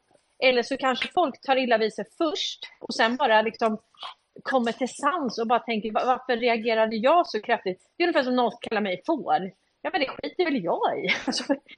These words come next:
om någon kallar mig får, ja, men jag vet att jag har varit får genom hela livet. Och jag vet att jag försöker varje dag att inte vara ett får.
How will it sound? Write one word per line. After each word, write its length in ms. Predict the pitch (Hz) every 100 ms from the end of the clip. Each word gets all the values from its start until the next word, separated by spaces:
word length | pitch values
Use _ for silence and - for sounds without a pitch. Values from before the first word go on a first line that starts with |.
| -
om 80 | 277
någon 140 | 226 208
kallar 220 | 427 403
mig 260 | 302 233 -
får, 140 | 247 240 - - -
ja, 100 | 339
men 180 | 349 - _ -
jag 280 | 233 226 220
vet 280 | 339 403 440
att 120 | 320 311
jag 60 | 233
har 80 |
varit 320 | 214 202 175 -
får 360 | 185 156 165 -
genom 280 | 214 196 190
hela 220 | 180 165
livet. 320 | 165 156 156 - - _ _
Och 60 | 277
jag 100 | 277
vet 140 | 277
att 120 | 247
jag 140 | 240 220
försöker 560 | 240 - 311 214 202
varje 200 | 220 190
dag 120 | 185 175
att 160 | -
inte 360 | 269 233 - 196
vara 140 | 185
ett 140 | - -
får. 400 | 269 - 185